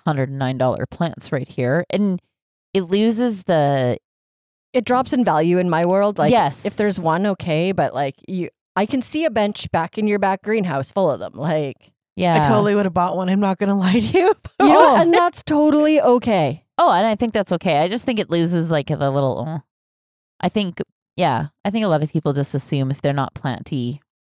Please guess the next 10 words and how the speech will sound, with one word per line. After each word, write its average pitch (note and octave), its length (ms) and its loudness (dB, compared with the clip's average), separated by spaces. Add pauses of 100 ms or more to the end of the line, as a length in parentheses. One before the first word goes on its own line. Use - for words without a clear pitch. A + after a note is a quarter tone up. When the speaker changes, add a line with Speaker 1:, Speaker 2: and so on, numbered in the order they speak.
(180)
Speaker 1:
people, C#3 420 -2 (540)
then E3+ 500 -2
they E3+ 140 -2
just F3+ 220 -2
assume E3 480 -2
that G2 260 -4 (920)
you're E3+ 160 0
just D#3 300 -4 (240)
buying D3 600 -2
that C#3+ 180 -2